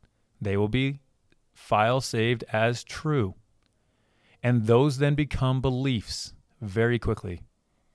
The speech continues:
Those beliefs then perpetuate a perspective of how I view myself. And a, and a,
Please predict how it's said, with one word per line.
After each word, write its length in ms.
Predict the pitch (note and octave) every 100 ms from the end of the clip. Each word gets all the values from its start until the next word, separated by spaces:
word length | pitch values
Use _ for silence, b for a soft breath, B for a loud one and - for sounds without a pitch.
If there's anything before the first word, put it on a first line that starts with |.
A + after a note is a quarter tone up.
| _ _ _ _ _ _ _ _ _ _
Those 200 | A#2 G2+
beliefs 460 | F2+ G#2 C3 C#3
then 160 | C3 A2+
perpetuate 760 | A2+ G#2+ A#2+ A2 A2+ G#2 G#2+ - -
a 80 | G#2+
perspective 800 | G#2 - - G2+ - F#2 F2 -
of 120 | G2+
how 200 | G#2 G#2
I 80 | G2+
view 180 | F#2+ G2+
myself. 640 | F#2+ F#2+ - B2+ F#2 - _ _ _ _ _ _ _ _ _ _ _
And 240 | B2 A2+ G#2
a, 60 | -
and 100 |
a, 80 | A2+